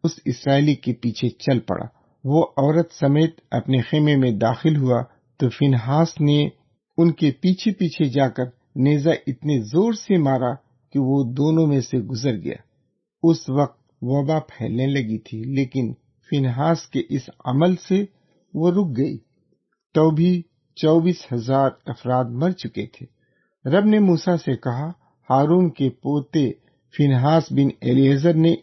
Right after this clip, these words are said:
इसराइलियों पर मेरा गुस्सा ठंडा कर दिया है। मेरी गैरत अपनाकर वो इसराइल में दिगर माबूदों की पूजा को बर्दाश्त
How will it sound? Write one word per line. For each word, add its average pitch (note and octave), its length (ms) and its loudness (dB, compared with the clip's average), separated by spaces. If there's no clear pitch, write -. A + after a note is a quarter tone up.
इसराइलियों C3+ 600 0
पर B2+ 200 0
मेरा D3 380 2
गुस्सा B2 340 -4
ठंडा A#2+ 400 -2
कर D#3 220 -6
दिया C3 240 -4
है। A#2+ 160 -14
मेरी E3 360 4
गैरत D3 460 2
अपनाकर D#3+ 640 2
वो D3+ 180 2
इसराइल C3+ 600 0
में C3+ 240 2
दिगर D#3+ 420 0
माबूदों C#3 540 0
की B2+ 180 -8
पूजा C3 400 -2
को C3+ 180 -6
बर्दाश्त A#2+ 480 -4